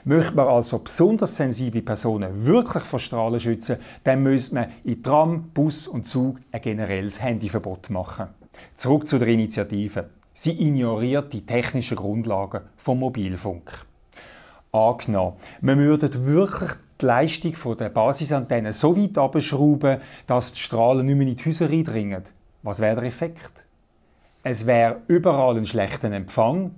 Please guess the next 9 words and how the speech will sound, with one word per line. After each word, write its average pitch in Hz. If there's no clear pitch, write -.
man 117
wäre 107
die 104
Funklöcher 160
und 160
man 165
müsste 180
jedes 131
Haus 135